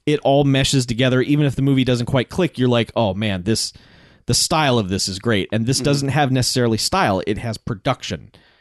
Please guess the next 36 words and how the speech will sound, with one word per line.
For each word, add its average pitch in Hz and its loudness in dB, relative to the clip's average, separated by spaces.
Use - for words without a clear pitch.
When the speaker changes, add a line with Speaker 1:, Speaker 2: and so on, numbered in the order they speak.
Speaker 1:
And 120 0
I 110 0
think 147 -2
they 120 2
thought 123 0
that 127 2
would 107 0
carry 151 0
it, - -6
and 104 -2
it 104 -4
just - -8
doesn't. 110 -2
I - -8
mean, 104 -2
it's, 107 -6
even 220 2
if 226 -2
they 185 0
just 185 -2
wanted 175 2
this 156 0
to 143 -4
be, 139 0
like, 120 0
a 117 0
love 120 0
letter 120 2
to 113 0
this 120 -2
era 131 4
of 110 -2
movie 156 2
making, 101 -2
it's - -6
not. 170 -2